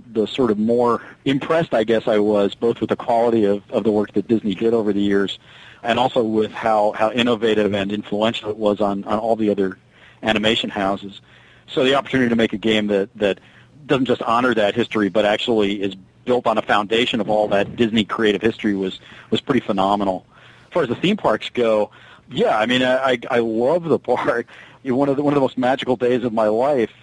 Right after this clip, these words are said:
came in, in nineteen eighty-five when I visited the park with some friends. I, as an adult, I was, I was, th-, I turned thirty that year. Disneyland turned thirty that year, and I was the three thousandth person through the turnstiles, and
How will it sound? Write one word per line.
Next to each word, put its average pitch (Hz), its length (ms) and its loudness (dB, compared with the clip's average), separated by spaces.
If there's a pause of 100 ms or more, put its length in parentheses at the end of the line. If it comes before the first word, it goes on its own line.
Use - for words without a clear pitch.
(340)
came 120 240 0
in, 113 220 0
in 117 160 -2
nineteen 117 280 -2
eighty-five 113 800 0 (540)
when 110 600 0
I 117 120 0
visited 120 360 0
the - 80 -8
park - 280 -2
with 110 100 -4
some 107 140 -6
friends. 123 440 0
I, 117 100 2
as 123 180 0
an 117 80 0
adult, 110 340 0
I 104 80 2
was, 110 160 0 (300)
I 131 100 0
was, 160 180 0 (140)
th-, 147 160 2
I 135 80 2
turned 143 260 0
thirty 120 340 0
that 107 260 2
year. 101 320 -2 (520)
Disneyland 135 540 0
turned 113 260 -2
thirty 110 260 2
that 101 220 2
year, 101 340 2 (380)
and 131 140 0
I 151 60 2
was 151 100 -2
the 127 100 0
three 160 220 -2
thousandth 139 420 0
person 131 300 -2
through 127 160 -2
the 110 80 4
turnstiles, 104 800 0
and 98 140 -8